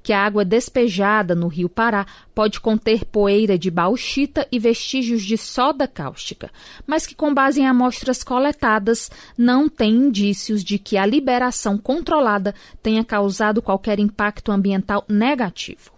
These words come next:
A empresa afirmou que utilizou o canal para descarregar a água de chuva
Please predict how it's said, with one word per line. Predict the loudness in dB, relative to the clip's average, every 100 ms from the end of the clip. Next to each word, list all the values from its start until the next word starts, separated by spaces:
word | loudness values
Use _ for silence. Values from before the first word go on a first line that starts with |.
| _ _
A | 0 0
empresa | 2 2 2
afirmou | 0 0 2 4 2
que | 0
utilizou | -2 -2 0 0 2 2
o |
canal | 2 -2 -2 -2 -4
para | -4 -4
descarregar | -6 -6 -4 -4 -2 0 2
a |
água | 2 4 2 2 0
de | -2
chuva | -4 -2 -2 -2